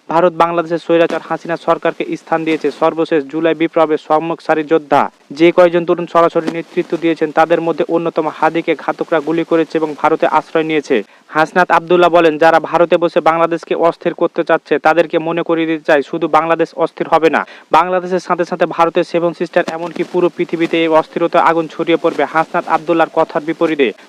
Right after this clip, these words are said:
ভারতীয় রাজনীতি এবং ভারতীয় সামরিক বাহিনীরা কি কি করতে চলেছে, চলুন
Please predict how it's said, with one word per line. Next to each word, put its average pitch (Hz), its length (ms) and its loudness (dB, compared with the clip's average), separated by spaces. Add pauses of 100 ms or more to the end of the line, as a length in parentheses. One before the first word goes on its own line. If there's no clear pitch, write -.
ভারতীয় 175 400 2
রাজনীতি 170 400 2
এবং 165 180 -2
ভারতীয় 165 360 0
সামরিক 170 380 0
বাহিনীরা 160 260 0
কি - 160 -12
কি - 160 -18
করতে 175 260 -4
চলেছে, 165 320 0
চলুন 160 260 -2